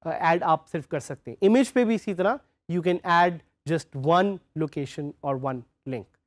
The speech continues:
Um, now the question is कि आप इन लिंक्स को एडिट किस तरह से कर सकते हैं, uh, which we want to actually teach you। आप सिंपल लिंक पे क्लिक करेंगे, उसके ऊपर एक पेंसिल का आइकन है, वो पेंसिल का आइकन क्लिक करेंगे।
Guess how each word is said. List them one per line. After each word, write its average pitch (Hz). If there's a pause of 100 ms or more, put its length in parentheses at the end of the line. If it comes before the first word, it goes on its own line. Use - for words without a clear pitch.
(720)
Um, 170
now 190
the 262
question 262
is 262
कि - (100)
आप 202 (420)
इन 190 (120)
लिंक्स 208
को 202
एडिट 208
किस -
तरह 180
से 160
कर 143
सकते 143
हैं, 123 (580)
uh, 147
which -
we 160
want 151
to 147
actually -
teach 233
you। 139 (560)
आप 160
सिंपल 294 (180)
लिंक 214
पे 254
क्लिक 254
करेंगे, 214 (880)
उसके 165
ऊपर 190
एक 175
पेंसिल 185
का 202
आइकन 190
है, 196 (340)
वो 156
पेंसिल 175
का 208
आइकन 190
क्लिक 180
करेंगे। 156